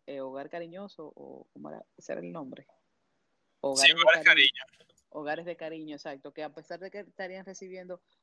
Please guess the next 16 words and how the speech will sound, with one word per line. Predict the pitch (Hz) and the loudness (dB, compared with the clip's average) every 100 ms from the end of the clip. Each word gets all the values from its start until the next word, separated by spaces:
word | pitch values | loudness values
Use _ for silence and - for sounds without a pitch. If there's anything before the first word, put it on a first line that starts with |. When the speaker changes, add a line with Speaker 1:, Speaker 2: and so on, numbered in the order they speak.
| _ | _
Speaker 1:
un | 185 185 190 | -14 -14 -12
subsidio | 202 185 196 185 | -12 -10 -10 -8
del | 196 202 | -8 -8
Estado, | 196 196 196 | -10 -10 -10
pero | 196 180 | -8 -10
en | 165 | -8
cierto | 160 165 185 | -10 -12 -12
modo | 180 175 185 _ _ _ | -14 -14 -16 _ _ _
incentiva, | 190 185 190 165 156 _ - 220 160 135 - _ _ _ | -14 -10 -8 -10 -12 _ -10 -8 -6 -8 -12 _ _ _
eh, | - 165 165 147 | -8 -4 -4 -6
esa | 165 190 | -4 -6
solidaridad | - 196 185 170 160 156 151 170 160 160 _ _ _ | -4 -6 -6 -6 -6 -6 -4 -2 -2 -8 _ _ _
o | 156 151 139 135 - _ _ | -10 -8 -8 -10 -14 _ _
esa | 170 165 185 170 165 - | -12 -10 -6 -6 -6 -8
ayuda | 170 165 175 180 | -10 -10 -12 -12
comunitaria. | 175 165 165 151 143 143 131 131 131 | -12 -14 -12 -12 -12 -12 -12 -14 -20